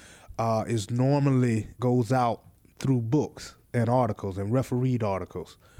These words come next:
Public history is different. Public history takes that academic information, but it puts it in a form that can be used by the public. And so, uh, what we do is take that information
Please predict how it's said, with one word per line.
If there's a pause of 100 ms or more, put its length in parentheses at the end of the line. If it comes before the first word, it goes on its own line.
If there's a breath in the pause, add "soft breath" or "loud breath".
(400 loud breath)
Public
history
is
different.
Public
history
takes
that
academic
information, (520 loud breath)
but
it
puts
it
in
a
form (400 soft breath)
that
can
be
used
by
the
public. (680 loud breath)
And
so, (200)
uh,
what
we
do
is
take
that
information